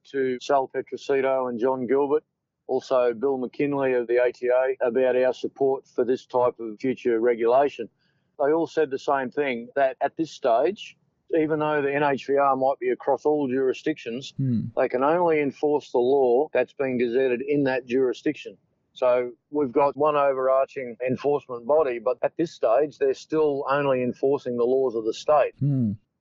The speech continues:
Speaker 1: So if New South Wales wants to do something slightly different, we've got no ability to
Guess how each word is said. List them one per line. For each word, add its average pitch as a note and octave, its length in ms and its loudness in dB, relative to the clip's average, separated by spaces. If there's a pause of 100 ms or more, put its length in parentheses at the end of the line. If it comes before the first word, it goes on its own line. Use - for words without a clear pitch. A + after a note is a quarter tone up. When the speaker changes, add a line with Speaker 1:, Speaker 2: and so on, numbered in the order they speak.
Speaker 1:
So B2 200 2
if B2+ 220 -2
New D3+ 140 0
South C#3+ 260 -2
Wales D3 300 4
wants C#3+ 180 -6
to C#3+ 80 -12
do C3+ 140 0
something C#3+ 260 -4
slightly C3 380 0
different, C#3+ 320 -2
we've C3 180 -2
got C#3 180 0
no C3 380 2
ability C3+ 540 2
to B2+ 180 0